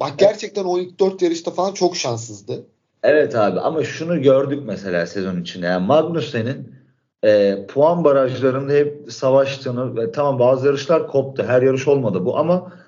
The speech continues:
Speaker 2: sezonun en azından hani yirmi iki yarışın onunda, on ikisinde falan Magnussen'in hep o puan barajlarını zorladığını, sonunculuk, işte onuncu olsun, on birinci veya sekizinci. Yani hep oralarda bir yerlerde tüm yarışlar demiyorum tekrar altını çiziyorum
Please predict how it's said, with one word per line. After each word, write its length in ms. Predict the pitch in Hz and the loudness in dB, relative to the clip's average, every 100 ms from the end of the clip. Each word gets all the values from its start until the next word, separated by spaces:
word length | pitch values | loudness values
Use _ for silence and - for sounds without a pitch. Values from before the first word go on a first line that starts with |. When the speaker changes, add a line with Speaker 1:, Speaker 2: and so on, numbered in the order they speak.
| _ _ - | _ _ -10
Speaker 2:
sezonun 440 | - 160 190 185 | -2 2 2 2
en 120 | 175 | 2
azından 460 | 185 170 160 151 160 | 2 0 0 2 2
hani 300 | 147 147 143 | 0 -4 -2
yirmi 280 | 143 156 170 | -2 -2 -4
iki 200 | 170 196 | 2 2
yarışın 340 | 143 123 - | 2 0 -4
onunda, 420 | 139 165 160 131 | 2 2 2 2
on 140 | 127 160 | 2 2
ikisinde 460 | 165 - 143 131 | 0 -4 -2 0
falan 320 | 131 127 135 143 | 2 4 2 4
Magnussen'in 600 | 147 151 175 - 127 160 | 2 2 -4 -2 -2 0
hep 180 | 175 | 2
o 120 | 151 147 | 2 0
puan 340 | 151 151 160 | 2 2 4
barajlarını 520 | 147 143 131 139 143 | 4 4 4 2 2
zorladığını, 720 | 135 135 135 147 143 127 113 | 2 4 6 4 4 0 -2
sonunculuk, 640 | 113 139 135 131 139 - 113 | -6 -4 -4 -2 -4 -2 -4
işte 120 | 113 | -4
onuncu 440 | 123 131 143 135 139 | 0 0 0 2 4
olsun, 360 | 113 - 113 | 2 -4 -10
on 280 | 113 139 143 | -2 0 2
birinci 480 | 127 110 101 104 113 - - _ - | 2 2 0 -2 -2 -10 -20 _ 0
veya 180 | 123 135 | 4 4
sekizinci. 520 | - 147 147 131 117 | 2 -2 -2 -6 -2
Yani 180 | 117 156 | 0 2
hep 160 | 220 190 | 2 4
oralarda 560 | 196 190 185 180 185 | 4 4 2 2 2
bir 60 | 180 | 4
yerlerde 640 | 175 175 180 175 175 208 202 - _ - _ _ _ | 4 4 2 2 0 -4 -4 -18 _ -20 _ _ _
tüm 220 | - 190 | 0 2
yarışlar 540 | 185 175 170 180 175 175 | 4 2 0 0 0 2
demiyorum 340 | 180 160 113 | -2 -2 -4
tekrar 260 | 113 113 107 | -6 -6 2
altını 320 | 107 110 139 | 2 2 -4
çiziyorum 540 | - 131 165 165 - | -12 -2 0 0 -2